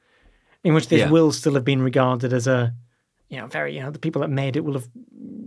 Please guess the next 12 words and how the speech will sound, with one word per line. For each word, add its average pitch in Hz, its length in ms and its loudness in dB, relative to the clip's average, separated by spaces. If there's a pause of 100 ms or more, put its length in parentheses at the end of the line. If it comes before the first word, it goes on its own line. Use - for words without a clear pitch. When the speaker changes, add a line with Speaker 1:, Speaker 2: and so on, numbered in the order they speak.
(260)
Speaker 1:
been 156 200 -2
rightly 185 280 2
very 165 160 2
proud 240 260 -2
of - 80 -6
this. - 260 -10
And 151 240 -14
I 139 100 -4
guess, 147 280 -2
yeah, 156 180 -4
there's 156 220 -10
a 151 100 -8